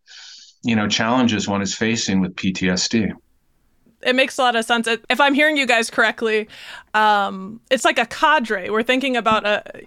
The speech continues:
Speaker 2: a number of therapeutic interventions together, s-, pairing psilocybin and M D M A. And it, it's a holistic approach, which is, feels like where health,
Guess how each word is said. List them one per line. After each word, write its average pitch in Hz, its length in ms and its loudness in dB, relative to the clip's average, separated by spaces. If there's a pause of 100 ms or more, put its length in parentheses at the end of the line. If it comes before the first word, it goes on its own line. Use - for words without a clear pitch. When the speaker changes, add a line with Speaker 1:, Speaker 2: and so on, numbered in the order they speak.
(160)
Speaker 2:
a 226 120 0
number 233 720 2
of 208 960 -4 (300)
therapeutic 220 960 -2 (280)
interventions 220 840 -2
together, 226 540 -2 (360)
s-, - 280 -16
pairing 254 360 2
psilocybin 214 760 -2 (280)
and 226 140 0
M 220 160 0
D 214 160 0
M 202 160 0
A. 196 300 -2
And 240 120 -2
it, 254 160 2
it's 233 140 -2
a 240 80 2
holistic 247 680 0
approach, 214 500 -2
which 214 200 -4
is, 214 360 -4
feels 240 320 -2
like 214 340 -4 (560)
where 220 360 2
health, 214 420 -4